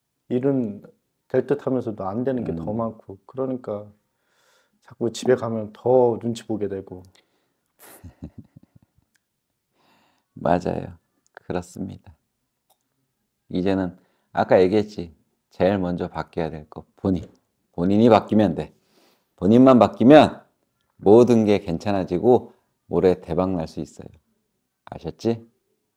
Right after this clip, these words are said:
Speaker 1: 아, 말씀.
Speaker 2: 응? 뭐 말이라도 고맙다고?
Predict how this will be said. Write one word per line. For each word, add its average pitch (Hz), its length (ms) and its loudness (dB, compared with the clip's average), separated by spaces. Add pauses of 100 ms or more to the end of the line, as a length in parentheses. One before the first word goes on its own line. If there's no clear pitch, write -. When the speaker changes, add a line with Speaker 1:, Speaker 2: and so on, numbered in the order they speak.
(240)
Speaker 1:
아, - 80 -20 (200)
말씀. 113 320 -12 (100)
Speaker 2:
응? 101 140 -14 (2000)
뭐 82 80 -16
말이라도 92 440 0
고맙다고? 98 520 -2